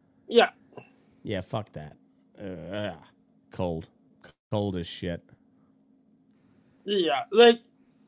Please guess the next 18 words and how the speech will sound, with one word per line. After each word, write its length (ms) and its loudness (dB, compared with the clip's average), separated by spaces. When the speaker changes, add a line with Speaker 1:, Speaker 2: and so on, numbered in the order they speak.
Speaker 1:
right 240 8
now, 180 8
if 100 0
you 60 -4
don't 200 8
plug 220 6
your 100 -12
truck 340 4
in 140 0
at 80 -6
night, 380 -2
it 160 -2
won't 240 -4
start 320 0
in 60 -20
the 60 -20
morning. 360 -14
Speaker 2:
Mm. 400 -8